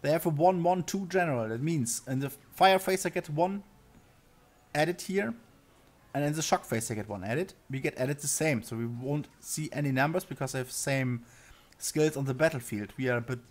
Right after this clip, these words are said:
be-, better at siege, but more about siege in a second when we win this little fight here.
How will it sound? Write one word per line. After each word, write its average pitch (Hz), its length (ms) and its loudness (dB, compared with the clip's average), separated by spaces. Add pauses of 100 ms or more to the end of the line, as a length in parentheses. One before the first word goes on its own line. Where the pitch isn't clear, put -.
be-, 107 100 -8 (200)
better 131 180 0
at 110 160 -4
siege, - 440 -4
but 113 220 -2
more 117 400 -4 (120)
about 107 260 -6
siege - 460 -10
in 113 80 -6
a 107 60 -8
second 113 480 -6
when 120 120 -6
we 113 60 -6
win 117 220 -6
this 110 260 -12 (800)
little 120 160 -10
fight 135 320 -4
here. 113 280 -6